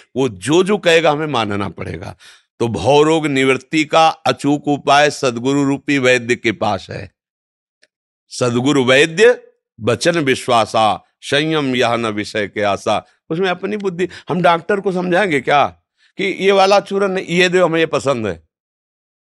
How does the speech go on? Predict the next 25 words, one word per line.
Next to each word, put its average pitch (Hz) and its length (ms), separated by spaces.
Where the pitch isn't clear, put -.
वो 190 100
तो 196 120
जो 151 240
दे 170 160
रहा 175 200
है, 185 280
आंख 156 240
मूंद 175 260
के 170 140
विश्वास 160 520
करके 175 440
हम 147 120
उसके 160 260
कथनानुसार 156 680
चल 127 260
देते 107 260
हैं। 92 160
ऐसे 139 340
ही 92 260
श्रद्धा 127 520
और 147 160
विश्वास 139 760
की 135 120
पूर्ण 139 520
दृढ़ता 127 520